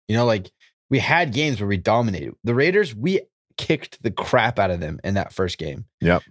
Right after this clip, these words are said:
Speaker 1: We beat up the Chiefs. The Broncos, we dismantled this last time we played them.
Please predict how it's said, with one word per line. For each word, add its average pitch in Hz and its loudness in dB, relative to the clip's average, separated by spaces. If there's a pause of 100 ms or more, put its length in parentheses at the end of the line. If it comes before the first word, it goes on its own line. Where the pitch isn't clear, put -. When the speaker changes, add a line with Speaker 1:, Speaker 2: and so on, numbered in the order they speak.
(100)
Speaker 1:
We 120 2
beat 143 -2
up 131 2
the 104 -4
Chiefs. 110 -2
The 120 -4
Broncos, 135 2
we 104 0
dismantled 110 0
this 90 -2
last 98 2
time 101 -2
we 95 -2
played 117 0
them. 95 -4